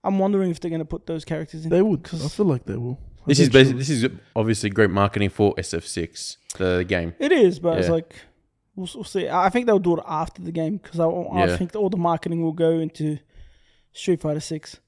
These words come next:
Speaker 2: If
Speaker 3: Mm-hmm.
Speaker 2: we didn't announce the name, it was Street Fighter Duel, by the way, that game.
Speaker 1: Yeah,
Speaker 2: It's called
Speaker 1: Street,
Speaker 2: Street
Speaker 1: Street
Speaker 2: Fighter
Speaker 1: Fighter
Speaker 2: Duel.
Speaker 1: Duel. This is not an ad.
Speaker 2: It's
Speaker 1: This
Speaker 2: not
Speaker 1: is
Speaker 2: an
Speaker 1: like,
Speaker 2: ad.
Speaker 1: this
Speaker 2: It's
Speaker 1: is
Speaker 2: just really good, to
Speaker 1: like,
Speaker 2: be honest.
Speaker 1: it's an obsessive game. It's one of those games that, like, you get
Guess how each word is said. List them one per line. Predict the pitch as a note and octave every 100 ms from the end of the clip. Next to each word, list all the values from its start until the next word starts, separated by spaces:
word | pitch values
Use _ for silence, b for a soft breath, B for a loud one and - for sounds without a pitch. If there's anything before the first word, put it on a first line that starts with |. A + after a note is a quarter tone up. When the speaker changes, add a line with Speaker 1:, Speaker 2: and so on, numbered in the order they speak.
| _ G#2
Speaker 2:
If | D3
Speaker 3:
Mm-hmm. | G2+
Speaker 2:
we | E3+
didn't | G3+ G3+
announce | F3 E3+ E3
the | -
name, | C#3 D3 C3+ A2+
it |
was | A2+
Street | - D3+ C3
Fighter | C#3 A#2+
Duel, | G#2+ A2+ G#2+
by | F2+
the | F2
way, | G2 -
that | G#2+ - - G#2
game. | A2 G2+ F2 _ -
Speaker 1:
Yeah, | E3+
Speaker 2:
It's | -
called | C3 B2+
Speaker 1:
Street, |
Speaker 2:
Street | - B2+
Speaker 1:
Street | - A#2
Speaker 2:
Fighter | A3
Speaker 1:
Fighter | A3 G3+
Speaker 2:
Duel. | F#3 F3+
Speaker 1:
Duel. | F#3
This | G3
is |
not | A3 A3+
an | G#3+
ad. | F3+ F3 E3
Speaker 2:
It's | C3 C#3
Speaker 1:
This | E3
Speaker 2:
not | F3+
Speaker 1:
is | E3
Speaker 2:
an |
Speaker 1:
like, | F#3+ B2+
Speaker 2:
ad. |
Speaker 1:
this | G#3+
Speaker 2:
It's | A3
Speaker 1:
is | D3+
Speaker 2:
just |
really | D3 C3+ B2+
good, | C3+ C3+ - -
to | -
Speaker 1:
like, | G#3 E3
Speaker 2:
be |
honest. | C#3 - - - _ -
Speaker 1:
it's | -
an | G#3
obsessive | G3 - A3+ G#3+ A3+
game. | G3 G3 F#3+ F#3+
It's | F3
one | G3
of | F#3+
those | F#3 F3+
games | F3+ F3 E3+
that, | E3+ D#3+ -
like, | D#3+ D#3 - - _ _ _ _ _ _ _ _ _ _ _ _ _ _ _ _ _ _ -
you | F#3 E3
get | E3+ D3+ -